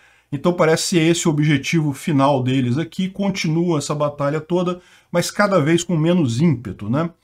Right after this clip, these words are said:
Aqui em Zion teve ainda algumas tentativas de avanço também, alguns, algumas manobras ofensivas, mas nada que tivesse sucesso de fato, né?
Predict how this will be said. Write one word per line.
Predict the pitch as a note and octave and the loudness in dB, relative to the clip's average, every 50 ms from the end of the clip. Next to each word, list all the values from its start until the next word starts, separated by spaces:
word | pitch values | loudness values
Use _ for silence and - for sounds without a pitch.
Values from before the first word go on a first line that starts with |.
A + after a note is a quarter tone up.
| _ _ _ | _ _ _
Aqui | - C3 - - G3+ | -10 -8 -2 4 4
em | A3 G#3+ E3+ | 6 6 6
Zion | A#2+ A2+ B2 F3+ G#3 G3+ E3+ D3 | 4 2 2 2 2 4 2 2
teve | C3+ - F3 E3+ E3 D#3+ | 2 4 2 4 4 4
ainda | D3+ E3 F3+ F3 D#3+ D3+ | 2 2 2 2 2 0
algumas | - D3+ D3 D3+ F#3 F#3 E3 - | 0 0 0 0 0 0 0 0
tentativas | - F3+ F3 F3 D3+ C#3+ - E3+ D#3+ E3 D#3+ C#3 | 0 -2 0 0 -2 -2 -2 0 0 0 2 2
de | D3+ | 2
avanço | C#3+ C3 A#2 B2+ D3 D#3+ D#3 D#3+ - | 2 2 2 0 0 -2 -2 -4 -8
também, | B2+ - B2 A#2+ E3 F#3+ F#3+ | -6 -2 -2 0 0 0 0
alguns, | F3+ D#3 C#3+ C#3+ D#3 D3+ C#3 C#3 | 0 0 0 0 0 0 0 -2
algumas | C#3+ - C3+ C3 C3+ D#3 D3+ C#3+ C3+ | -4 -6 -6 -4 -2 -2 0 2 2
manobras | D3 C#3 C3 C3+ C3+ C3+ C3+ A#2+ B2 | 2 2 2 0 0 0 -2 -2 -4
ofensivas, | C#3+ C#3 - C3 A#2 - - G3 G3 F3+ F#3+ F3 | -4 -4 -6 -6 -6 -6 -6 -6 -6 -4 -4 -4
mas | E3+ F3+ F3 D#3 D3+ | -2 -2 -2 -2 -2
nada | D3+ D#3 E3 F3 F3 E3+ F3 F3 F3 - _ _ _ _ _ _ _ _ | -2 -2 -2 -2 -2 -2 -2 -4 -4 -6 _ _ _ _ _ _ _ _
que | - E3+ | -8 -6
tivesse | - - E3 C3 D3+ D#3 D#3 - - | -2 -2 -2 0 0 -2 -2 -4 -8
sucesso | - - D#3+ - - - D3+ C#3+ C#3+ C#3 - D3+ C#3 | -8 -8 -6 -6 -4 -2 -2 -2 -2 -2 -4 -4 -6
de | D3 D#3 | -6 -6
fato, | - - B2 G#2+ F#2+ F#2 - - A2 | -6 -8 -8 -8 -8 -10 -12 -8 -6
né? | B2+ D3+ E3 | -6 -6 -6